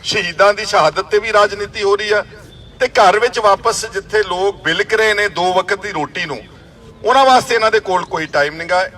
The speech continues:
ਇਹਦੇ ਨਾਲੋਂ ਜ਼ਿਆਦਾ ਸ਼ਰਮਨਾਕ ਗੱਲ ਕੈਪਟਨ ਅਮਰਿੰਦਰ ਸਿੰਘ ਜੀ ਤੁਹਾਡੇ ਵਾਸਤੇ,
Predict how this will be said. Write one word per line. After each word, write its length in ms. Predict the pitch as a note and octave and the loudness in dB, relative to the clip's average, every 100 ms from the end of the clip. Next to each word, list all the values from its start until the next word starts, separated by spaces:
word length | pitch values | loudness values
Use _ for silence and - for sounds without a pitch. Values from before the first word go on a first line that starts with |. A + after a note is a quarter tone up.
| F#3 | -10
ਇਹਦੇ 240 | G3 A3+ | -6 -2
ਨਾਲੋਂ 240 | A3+ A3 | 0 0
ਜ਼ਿਆਦਾ 360 | G#3 D3+ D#3 F#3 | 0 0 2 0
ਸ਼ਰਮਨਾਕ 880 | - - G#3+ A3+ F3 C#3+ D#3 F#3 - - | 0 -2 0 -2 -2 0 2 2 -2 -4
ਗੱਲ 260 | C#3+ D3+ G#2+ - - - - - - - | 0 0 -4 -14 -20 -20 -20 -20 -14 -2
ਕੈਪਟਨ 380 | F3+ - A3 G#3 | -2 0 0 0
ਅਮਰਿੰਦਰ 340 | F3+ F3+ F#3+ | -2 -4 -4
ਸਿੰਘ 220 | - G#3 | -4 -6
ਜੀ 100 | A3 | -8
ਤੁਹਾਡੇ 440 | A3 A#3 D3+ C#3 C#3 | -4 -2 0 2 2
ਵਾਸਤੇ, 460 | D3 D#3 - G#3+ | 4 2 -2 -8